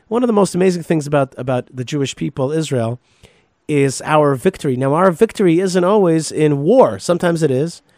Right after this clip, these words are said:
But other times it's just in outlasting and having, having this power of eternity. And so the interesting thing is that the Hebrew word nitzachon is the same as the word netzach,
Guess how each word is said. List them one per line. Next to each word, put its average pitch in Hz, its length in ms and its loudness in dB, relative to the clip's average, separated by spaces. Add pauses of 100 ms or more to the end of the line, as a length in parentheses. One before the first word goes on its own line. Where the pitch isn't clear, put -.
(400)
But 165 100 2
other 254 160 2
times 220 280 0
it's 185 140 -4
just - 240 -2
in 180 140 2
outlasting 156 920 0 (720)
and 135 200 0
having, 165 380 0
having 156 300 -2
this 151 160 -4
power 160 340 -2
of 147 140 -2
eternity. 165 560 -4 (1800)
And 131 200 2
so 165 380 2
the 135 380 -2
interesting 190 400 -6
thing 220 240 -2
is 151 80 -4
that 160 100 -12
the 151 80 -8
Hebrew 190 260 -4
word 175 380 -2
nitzachon 156 800 0 (520)
is 143 200 -2
the 139 60 -8
same 170 260 0
as 156 80 0
the 147 80 -2
word 147 320 0
netzach, 147 680 -2